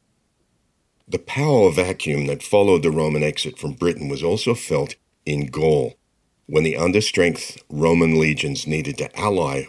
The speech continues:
with the Franks from the north to defeat Attila the Hun. Clovis' father was a minor king of the Salian Franks who allied with the Romans. The Franks had a settlement treaty with the Romans along the lower Rhine, which is now Holland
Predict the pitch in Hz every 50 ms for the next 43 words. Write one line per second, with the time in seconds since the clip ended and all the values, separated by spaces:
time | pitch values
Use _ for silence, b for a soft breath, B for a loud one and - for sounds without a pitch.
0 | - - - 101 - - - - - 98 90 90 85 - - - 85 80 78 76
1 | 76 78 85 92 85 76 71 - - - _ _ _ _ _ _ _ _ _ -
2 | 92 - 92 - - - 101 80 76 - - 82 78 - - 90 80 78 76 -
3 | 71 - - 85 78 73 - 64 - _ _ _ _ _ _ _ _ _ _ _
4 | _ _ _ _ _ _ - - 76 73 69 71 113 160 180 151 - - - -
5 | - - 67 64 65 64 64 78 98 135 - _ _ _ _ _ _ _ 80 80
6 | - 85 78 76 78 82 90 104 120 127 123 127 - - 95 80 76 73 71 -
7 | 82 78 - - - - - 104 104 107 101 85 76 69 69 67 - - 71 67
8 | 69 65 - - - - _ _ _ _ _ _ _ _ _ - 82 78 78 82
9 | 85 80 78 80 78 76 73 76 90 101 98 - - 87 82 82 80 80 82 76
10 | 65 64 60 - - - _ _ _ _ _ _ _ _ _ _ _ _ _ _
11 | _ - - - 139 156 151 - - - - - - _ - - 110 104 98 98
12 | 87 - - - 85 78 - - - - 123 117 101 92 80 - - - 80 73
13 | 69 73 71 67 - - 82 90 98 - 101 95 92 80 78 78 78 76 - 78
14 | 80 76 76 78 78 76 76 76 76 76 78 80 78 76 73 69 73 76 73 73
15 | 71 69 71 71 69 71 - 76 76 - 80 73 69 69 - - 92 87 87 90
16 | 87 90 82